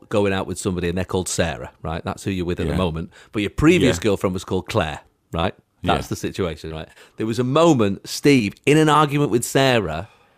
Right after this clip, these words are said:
Speaker 1: lost it and said, "Claire," right? As in, but he meant to <laughs> say Sarah. But this is how he got out of it. <laughs> He goes, "Claire, always used to do this."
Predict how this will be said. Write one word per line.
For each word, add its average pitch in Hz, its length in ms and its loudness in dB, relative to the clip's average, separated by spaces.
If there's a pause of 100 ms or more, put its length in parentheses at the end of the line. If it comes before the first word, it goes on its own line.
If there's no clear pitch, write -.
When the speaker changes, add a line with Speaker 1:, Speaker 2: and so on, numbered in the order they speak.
Speaker 1:
lost 151 420 -2
it 85 360 -2
and 101 180 -4
said, 98 380 -2 (160)
"Claire," 113 600 -2 (480)
right? 92 340 0 (720)
As 120 140 -2
in, 117 240 2 (360)
but 123 120 0
he 113 100 0
meant 120 220 2
to - 100 2
<laughs> - 80 0
say 131 100 2
Sarah. - 580 0 (140)
But 117 180 -2
this 160 180 4
is 147 80 -2
how 143 120 4
he 147 60 4
got 127 160 2
out 117 160 4
of 85 80 0
it. 82 180 -2 (160)
<laughs> - 140 -20
He 170 80 2
goes, - 560 -4 (680)
"Claire, 170 720 0 (1000)
always 165 480 6
used 143 240 2
to 135 80 6
do 127 220 6
this." 120 260 4